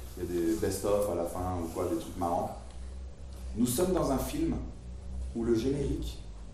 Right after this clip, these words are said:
il y a tous les corps de métier, il y a tout et il y a un seul nom,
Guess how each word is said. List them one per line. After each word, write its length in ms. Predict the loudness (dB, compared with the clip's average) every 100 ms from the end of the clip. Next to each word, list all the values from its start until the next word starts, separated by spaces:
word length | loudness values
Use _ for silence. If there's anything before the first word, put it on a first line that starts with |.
| -12 -10 -10 -10 -10 -10 -10 -8 -4
il 100 | 2
y 60 | 2
a 60 |
tous 160 | 2 4
les 100 | 4
corps 240 | 4 0
de 120 | 2
métier, 440 | 2 2 0 -2 -4 -4 -4
il 160 | -2 2
y 60 | 4
a 60 |
tout 140 | 4 2 2 2
et 80 |
il 80 | 2
y 60 | 0
a 120 | 0
un 60 | 0
seul 240 | 2 2
nom, 160 | 2